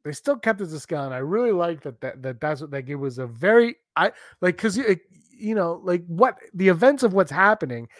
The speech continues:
have no consequence on Jakku, on Tatooine, on Naboo, not even really on Coruscant.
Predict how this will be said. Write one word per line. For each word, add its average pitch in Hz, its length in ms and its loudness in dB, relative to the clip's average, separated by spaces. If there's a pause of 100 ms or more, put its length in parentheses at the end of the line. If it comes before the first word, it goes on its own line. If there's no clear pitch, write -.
(140)
have 202 220 -10
no 294 320 -2
consequence 131 960 -6 (360)
on 165 240 2
Jakku, 123 680 -10 (880)
on 165 220 0
Tatooine, 135 760 -8 (120)
on 151 300 -2
Naboo, 131 500 -4 (1700)
not 226 360 0
even 175 160 2
really 147 220 0
on 123 120 -4
Coruscant. 117 720 -6